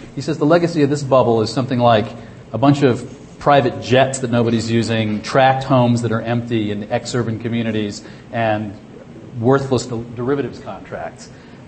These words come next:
Um, so what Tom proposed was really interesting, I think relevant to our discussion, but I want to get your reaction to it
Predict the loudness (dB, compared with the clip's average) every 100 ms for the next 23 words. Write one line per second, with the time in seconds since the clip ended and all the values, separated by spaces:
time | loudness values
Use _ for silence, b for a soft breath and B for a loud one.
0 | 2 2 2 2 2 4 4 4 0 -12
1 | -18 -16 -4 2 4 4 2 0 2 6
2 | 6 6 4 0 2 4 4 0 -2 -2
3 | 0 2 4 6 4 2 -4 -6 0 0
4 | 0 -2 -2 -2 -4 -2 0 2 0 2
5 | 4 4 2 -2 -2 0 0